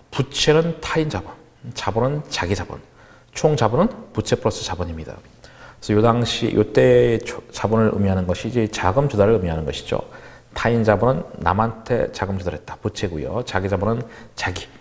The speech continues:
주주한테 조달했다 해서 자본이고요. 총 자본은 부채 플러스 자본입니다. 그리고 이자 비용 나왔고 부채 비율 백 프로고 차입금 의존도 사십오 프로더라. 일단 뭐 제가 말했어요. 뭐 재무 비율은 다 외우라고, 그쵸? 음,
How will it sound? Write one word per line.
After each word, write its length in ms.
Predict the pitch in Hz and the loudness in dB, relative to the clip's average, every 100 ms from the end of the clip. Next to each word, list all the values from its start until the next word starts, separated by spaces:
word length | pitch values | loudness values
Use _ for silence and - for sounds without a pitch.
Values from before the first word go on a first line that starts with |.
| - - | -20 -8
주주한테 420 | 98 98 92 104 | 0 2 2 0
조달했다 380 | 95 90 87 92 | 2 2 2 0
해서 340 | 82 78 104 113 | 0 0 0 0
자본이고요. 600 | - 90 82 82 80 - | -2 -4 -4 -4 -4 -2
총 240 | - 123 | -2 0
자본은 340 | 107 92 120 - | 2 2 0 -2
부채 220 | - 101 | 0 2
플러스 180 | 95 - | 0 0
자본입니다. 460 | 87 80 76 60 - _ - - - - - - - - - - - - - | -2 -2 -6 -10 -14 _ -20 -20 -20 -20 -20 -20 -20 -20 -20 -20 -20 -20 2
그리고 260 | 135 139 | 6 8
이자 220 | 120 117 117 | 8 6 6
비용 200 | 113 104 | 6 4
나왔고 260 | 98 98 | 2 0
부채 240 | 92 98 95 | -6 -4 0
비율 140 | 95 | 0
백 180 | 87 - | 0 -4
프로고 340 | 87 82 85 | -4 -2 -4
차입금 420 | - - 127 120 | -4 -4 -4 -2
의존도 300 | 101 98 98 | -2 -2 -2
사십오 360 | 92 90 - 80 | -2 -2 -4 -6
프로더라. 500 | - - 76 82 80 | -8 -10 -8 -8 -8
일단 320 | 80 - 123 | -8 -4 -2
뭐 120 | 135 131 | 0 0
제가 160 | 120 | 2
말했어요. 560 | 113 101 - 107 95 113 | 2 2 2 2 2 2
뭐 200 | 113 104 | 0 -2
재무 300 | - 101 110 | -2 -2 0
비율은 340 | 104 101 - | 0 0 -2
다 220 | - - 98 | -8 -8 -2
외우라고, 520 | 104 143 - - 90 | 2 4 2 -2 -6
그쵸? 320 | - - 123 | -6 -6 -6
음, 320 | 139 101 92 | -8 -10 -12